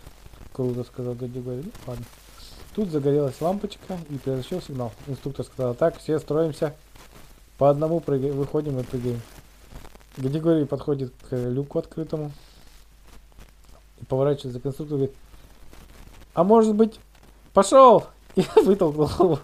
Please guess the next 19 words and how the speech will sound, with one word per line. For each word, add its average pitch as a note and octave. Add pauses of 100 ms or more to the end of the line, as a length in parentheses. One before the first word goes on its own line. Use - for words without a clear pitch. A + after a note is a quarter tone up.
(200)
наружу. C#3 (760)
Гадигорий F3
летит, F3 (360)
<gasps> -
у C#3+
него D3+
все D3
захватило C#3+
внутри, C#3
все D#3+
поджалось D3 (100)
от, C3 (160)
от C#3+ (200)
восторга D3
и D3
ужаса D3+
одновременно. C#3+ (580)
И C3+
это C#3+